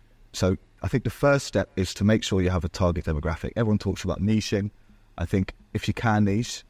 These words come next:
you should definitely do it. If there's s-, some sort of area or industry that you're really passionate about, it's such a quick shortcut to just become an expert. So I can recommend that. Unfortunately, I could never find anything that I loved.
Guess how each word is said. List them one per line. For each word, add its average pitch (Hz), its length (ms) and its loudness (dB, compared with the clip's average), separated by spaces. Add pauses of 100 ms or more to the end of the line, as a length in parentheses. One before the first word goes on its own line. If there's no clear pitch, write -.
(120)
you 95 80 -4
should 87 160 -6
definitely 87 300 0
do 85 140 2
it. 92 140 0 (640)
If 82 100 -6
there's 90 220 0 (320)
s-, - 140 -18
some 87 260 0
sort 80 280 0
of - 80 -20 (160)
area 131 400 2
or 87 360 0
industry 110 420 0
that - 140 -2
you're 90 100 0
really 87 120 0
passionate 98 440 -2
about, 92 300 -2 (460)
it's 104 100 -4
such - 260 -2
a - 20 -20
quick - 220 -2
shortcut 101 500 0
to 85 200 -4
just - 180 -6
become - 260 0
an 80 60 2
expert. 85 460 -4 (640)
So - 140 -4
I - 20 -2
can 98 140 0
recommend 87 360 2
that. 80 200 -2
Unfortunately, 113 520 -2
I 123 120 4
could 110 140 -4
never 98 200 0
find 95 340 0
anything 90 340 -2
that - 100 -4
I 80 60 -2
loved. 85 360 0